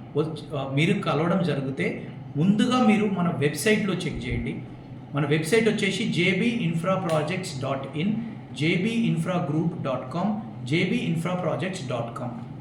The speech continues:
ఈ మూడు వెబ్సైట్లో మీకు ఎప్పుడైతే మన సైట్ కనిపిస్తుందో, ఆ, ఏదైతే కొత్త సైట్ మనం లాంచ్ చేసినామో దాంట్లో ఉంటుంది.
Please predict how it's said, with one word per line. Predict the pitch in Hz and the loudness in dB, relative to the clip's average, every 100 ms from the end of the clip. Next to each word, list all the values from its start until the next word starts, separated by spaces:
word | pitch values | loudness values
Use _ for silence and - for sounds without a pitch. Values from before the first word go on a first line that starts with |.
| - | -4
ఈ | 143 | -4
మూడు | 139 160 240 247 | 0 2 4 4
వెబ్సైట్లో | 202 165 - 180 - 175 202 247 165 | 2 0 0 0 0 2 2 2 0
మీకు | 160 165 | 0 2
ఎప్పుడైతే | 143 143 202 214 214 | 0 0 2 2 2
మన | 214 175 160 | 0 0 0
సైట్ | 160 160 160 | 2 0 0
కనిపిస్తుందో, | 143 - - 139 190 - - - - - 135 | -2 -4 -6 -6 -6 -6 -10 -14 -14 -12 -6
ఆ, | 135 131 135 | -2 -2 2
ఏదైతే | 147 185 - | 2 2 0
కొత్త | - 165 | -2 -2
సైట్ | 175 196 175 | 0 0 0
మనం | 160 | 0
లాంచ్ | 143 147 160 | 2 2 2
చేసినామో | 160 - 170 | 0 -2 0
దాంట్లో | 214 147 139 143 | 0 0 0 0
ఉంటుంది. | 127 135 175 | -2 -4 -4